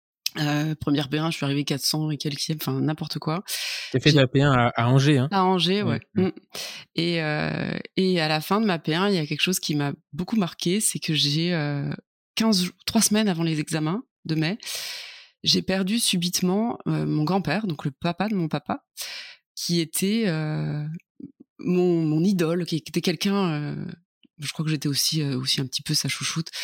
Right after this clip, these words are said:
Speaker 1: On était nés quasiment à deux jours d'intervalle, on fêtait toujours nos anniversaires ensemble, on était, euh, du même signe astrologique. Alors à l'époque, je croyais pas du tout à l'astrologie, mais depuis que je me suis mariée avec Olivier, <laughs> ma belle-mère, la maman d'Olivier, est spécialiste en astrologie, donc j'ai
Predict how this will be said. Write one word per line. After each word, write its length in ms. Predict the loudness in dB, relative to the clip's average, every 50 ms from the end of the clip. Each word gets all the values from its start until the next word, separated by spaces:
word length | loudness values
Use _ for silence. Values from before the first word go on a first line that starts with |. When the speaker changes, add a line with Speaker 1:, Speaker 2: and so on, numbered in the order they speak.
| -8 -8 -10 -10 -10 -12 -14 -16 -16 -6 -2
Speaker 1:
On 120 | 0 0
était 200 | 0 2 0 0
nés 120 | 2 2
quasiment 500 | 2 0 0 0 0 0 0 0 0 0
à 140 | 0 0 0
deux 100 | 0 0
jours 160 | 0 0 0
d'intervalle, 540 | 0 -2 -2 -2 -2 -2 -2 0 0 0 0 -2
on 60 | -4
fêtait 260 | -6 -8 -8 -6 -6
toujours 260 | -6 -4 -2 0 2
nos 220 | 2 2 2 0 0
anniversaires 480 | 0 0 0 0 0 0 0 0 0
ensemble, 320 | 0 2 2 2 4 4 2
on 80 | 2
était, 280 | 0 -2 -2 -4 -4 -4
euh, 100 | -4 -4
du 120 | -2 -2
même 160 | 0 0 0
signe 300 | 0 0 0 0 0 0
astrologique. 600 | 0 0 -2 -2 -2 -4 -4 -4 -4 -6 -10 -12 _ -20 -20 -14 -10 -10 -10 -10 -10 -8 -6
Alors 140 | -4 -2 0
à 20 |
l'époque, 240 | 0 0 -2 -4 -4
je 60 | -4
croyais 200 | -4 -2 -2 -2
pas 120 | -2 -2
du 100 | -4 -2
tout 100 | -2 0
à 40 | 0
l'astrologie, 420 | 0 0 0 0 0 2 2 2 2
mais 100 | 2 0
depuis 260 | -2 -4 -4 -4 -2
que 40 | 0
je 60 | 2
me 40 | 2
suis 160 | 4 4 4
mariée 200 | 4 4 4 2
avec 200 | 2 2 0 -2
Olivier, 320 | -2 0 2 2 2 2 0 -2 -8 -8 -8
<laughs> 240 | -6 -6 -8 -4 0 0
ma 160 | 0 2 0
belle-mère, 680 | 0 0 0 2 2 4 4 4 4 2 0 -4 -8 -8 _
la 140 | -4 -2 -2 -2
maman 240 | -2 0 2 2 2
d'Olivier, 520 | 2 0 -2 -2 -4 -2 -2 -2 -2 -2 -4 -6 -6 -4 -4 -6 -6 -10 -14 -18 -14 _ -4
est 180 | -4 -2 -2
spécialiste 520 | -2 -2 0 0 0 0 0 -2 -2 -2 -2
en 80 | -2
astrologie, 500 | -2 -2 -2 -2 0 0 0 0 -2 -4
donc 180 | -6 -8 -12 -12 -12
j'ai 80 | -14